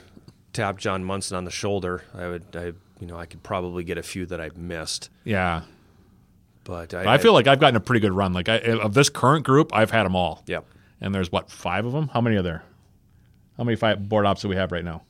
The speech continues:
Speaker 2: Four or five? Four. Okay, he's got four. Um, 'cause I had Morgan Wyatt at the beginning of the year, too, so that would have been five for the year, I guess.
Speaker 1: Yep.
Speaker 2: So I've worked with all of them on more than one occasion.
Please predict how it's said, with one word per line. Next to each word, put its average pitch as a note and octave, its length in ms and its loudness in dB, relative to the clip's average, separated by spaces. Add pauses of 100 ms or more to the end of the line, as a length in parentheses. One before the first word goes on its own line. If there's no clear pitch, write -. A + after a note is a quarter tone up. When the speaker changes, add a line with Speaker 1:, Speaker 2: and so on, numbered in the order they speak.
(200)
Speaker 2:
Four A2+ 220 0
or G#2+ 60 0
five? A#2+ 320 -2 (1700)
Four. G2 340 4
Okay, F2 220 0
he's G2+ 140 0
got F#2+ 140 -2
four. F2 440 -2 (640)
Um, F#2 340 -2 (280)
'cause G#2 160 -2
I G#2+ 80 4
had G#2 180 2
Morgan G#2 320 2
Wyatt G2+ 220 2
at F2 60 -4
the F2 60 -10
beginning G2 180 -2
of F#2+ 40 -4
the F#2+ 60 -4
year, F2+ 100 -6
too, F#2+ 240 -10
so G2 160 -8
that G2 140 -6
would G#2 80 -4
have F#2+ 60 -6
been F#2+ 140 -6
five G2 360 0
for F#2 80 -8
the E2+ 100 -4
year, E2+ 220 -4
I D#2+ 60 -8
guess. D#2+ 120 -12
Speaker 1:
Yep. E2 80 -6
Speaker 2:
So E2+ 380 -2 (460)
I've B2+ 160 6
worked C3 140 6
with A2+ 100 6
all C3 220 10
of G2+ 80 4
them F#2+ 240 -2 (540)
on G2+ 240 0
more A2+ 180 6
than G#2 100 2
one F2+ 120 -2
occasion. E2+ 360 -10